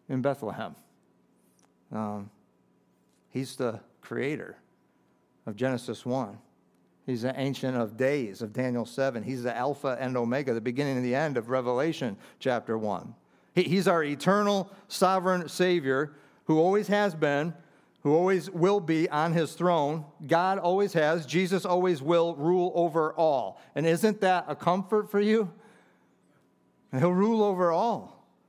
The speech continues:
Um, at times we're forced to vote for the best of the worst, aren't we? <laughs> Uh, and, uh, we might worry even after we do that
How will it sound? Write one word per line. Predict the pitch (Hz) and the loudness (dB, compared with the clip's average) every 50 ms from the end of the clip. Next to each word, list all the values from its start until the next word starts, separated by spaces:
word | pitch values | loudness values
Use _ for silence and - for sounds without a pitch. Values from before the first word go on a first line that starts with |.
| _ _ _ _ _ _ _ _ - | _ _ _ _ _ _ _ _ -6
Um, | 139 131 139 135 135 135 135 123 117 110 - - - _ _ _ _ _ _ _ _ _ _ _ _ _ _ _ _ _ _ _ _ _ _ _ _ _ _ _ - _ | -4 -2 0 0 0 0 -2 -4 -4 -8 -10 -16 -20 _ _ _ _ _ _ _ _ _ _ _ _ _ _ _ _ _ _ _ _ _ _ _ _ _ _ _ -14 _
at | - 139 135 | -4 -4 -2
times | - 185 175 175 165 143 127 | 0 0 0 0 0 -2 -2
we're | 127 135 131 127 120 117 - _ _ _ _ _ _ | -2 -2 -2 -2 -4 -8 -14 _ _ _ _ _ _
forced | _ - - 135 135 127 - - - | _ -6 -2 -2 -2 -2 -6 -8 -6
to | 123 107 | -6 -6
vote | 101 101 117 117 123 127 123 - - _ _ _ _ _ _ _ _ _ _ _ _ _ _ _ _ _ _ | -4 -2 -2 -2 -2 -2 -6 -10 -20 _ _ _ _ _ _ _ _ _ _ _ _ _ _ _ _ _ _
for | _ - 117 | _ -6 -4
the | 117 113 | -4 -2
best | 107 104 113 110 - - - | -2 -2 -4 -4 -4 -6 -8
of | 110 | -6
the | 107 98 | -4 -4
worst, | 95 98 107 104 92 85 - - - | -4 -2 -2 -2 -2 -4 -8 -12 -10
aren't | - 104 113 123 131 | -8 -6 -6 -4 -4
we? | 139 - - - - | -2 -2 -2 -2 -6
<laughs> | - - - - _ _ _ _ _ _ - - _ _ _ _ _ _ _ _ _ _ _ _ _ - | -12 -20 -20 -20 _ _ _ _ _ _ -20 -20 _ _ _ _ _ _ _ _ _ _ _ _ _ -10
Uh, | - 110 107 107 - - - - - _ _ _ _ _ - _ _ _ _ _ _ _ _ _ - | -8 -6 -4 -4 -4 -4 -6 -10 -16 _ _ _ _ _ -20 _ _ _ _ _ _ _ _ _ -4
and, | 117 120 123 123 120 120 113 | -2 -2 0 0 -2 -2 0
uh, | 120 120 113 110 107 104 107 - _ _ _ _ - | 0 0 0 0 -4 -6 -8 -12 _ _ _ _ -8
we | - 139 147 | -4 -2 -2
might | 143 147 143 143 | 0 0 0 0
worry | 135 123 135 147 151 143 135 135 | 0 0 0 0 0 0 0 -2
even | 143 131 127 127 | -2 -2 -2 0
after | 135 131 - - | -2 -2 -2 -4
we | 113 110 | -6 -4
do | 107 104 160 202 202 151 139 135 139 - - _ | -2 0 0 0 2 0 -2 -4 -8 -12 -12 _
that | - 147 135 131 127 127 127 131 - | -4 -2 0 0 0 0 -2 -4 -8